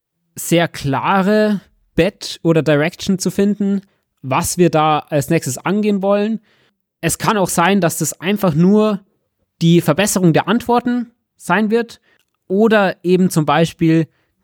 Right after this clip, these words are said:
der Web-Chatbot, wo wir plötzlich auf ein neues Marktsegment gehen.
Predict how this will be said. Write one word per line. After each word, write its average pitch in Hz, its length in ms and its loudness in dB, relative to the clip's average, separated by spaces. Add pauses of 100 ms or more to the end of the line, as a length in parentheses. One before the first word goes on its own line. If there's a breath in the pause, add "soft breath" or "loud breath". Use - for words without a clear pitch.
(140)
der 147 360 2 (500)
Web-Chatbot, 190 1080 -2
wo 160 180 2
wir 147 140 2
plötzlich 151 640 -2
auf - 420 -2 (280)
ein 160 160 2
neues 208 360 2
Marktsegment 180 680 -2
gehen. 170 300 0